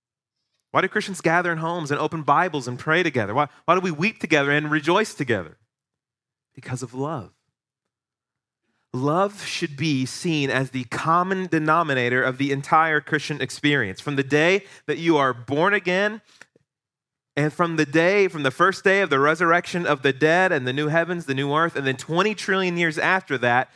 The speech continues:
love abides. And the Corinthians, they were not prioritizing love.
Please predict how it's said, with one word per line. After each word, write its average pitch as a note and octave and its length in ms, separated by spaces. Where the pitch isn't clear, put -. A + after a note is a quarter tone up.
love C#3+ 760
abides. C3+ 800
And B2 100
the C3+ 60
Corinthians, E3+ 580
they E3 100
were F#3+ 120
not F3 220
prioritizing D3+ 800
love. E2 280